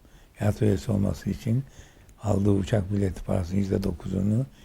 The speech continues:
yata ödeyecek. yata dediğiniz nedir? Rockefeller'in kuruluşudur. Efendim, ben Rockefeller'e para vermek istemiyorum.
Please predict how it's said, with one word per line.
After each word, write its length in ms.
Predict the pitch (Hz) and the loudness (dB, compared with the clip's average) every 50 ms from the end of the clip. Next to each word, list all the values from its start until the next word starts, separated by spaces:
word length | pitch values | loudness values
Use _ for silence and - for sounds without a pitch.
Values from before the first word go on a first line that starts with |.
| - - - - | -20 -14 -6 -2
yata 260 | 104 95 95 - 107 | 0 0 0 0 0
ödeyecek. 380 | 101 95 87 87 87 87 87 92 | 0 0 0 -2 -4 -4 -2 0
yata 340 | 92 95 98 101 - 113 | 2 2 2 0 0 0
dediğiniz 360 | 107 104 101 101 101 95 95 98 | 0 2 2 2 0 -2 -2 -4
nedir? 280 | 98 95 92 - - - _ _ _ - - - - - - - - | -6 -6 -8 -10 -14 -20 _ _ _ -20 -20 -20 -20 -20 -8 0 2
Rockefeller'in 680 | 107 101 - - 113 101 98 98 98 92 92 92 92 | 2 2 2 2 2 4 4 4 2 2 0 0 -2
kuruluşudur. 600 | 85 - 92 87 85 80 - - - - - - - _ _ _ _ _ _ _ _ _ _ _ _ - _ _ _ _ - - - - - - - - - - | -2 -4 -6 -6 -6 -8 -12 -14 -18 -20 -20 -20 -20 _ _ _ _ _ _ _ _ _ _ _ _ -20 _ _ _ _ -20 -20 -20 -20 -20 -20 -20 -14 -8 -2
Efendim, 340 | 98 101 113 113 110 110 110 | 2 6 6 8 8 8 8
ben 140 | 110 110 110 | 6 6 6
Rockefeller'e 520 | 110 107 101 - 117 107 107 107 107 107 | 6 4 4 4 2 4 6 6 4 4
para 320 | 101 - 113 110 104 104 | 2 2 2 4 4 4
vermek 300 | 107 107 104 104 107 101 | 4 4 4 4 4 2
istemiyorum. 440 | - - - 113 104 101 92 92 90 | 0 0 0 0 0 0 0 -2 -4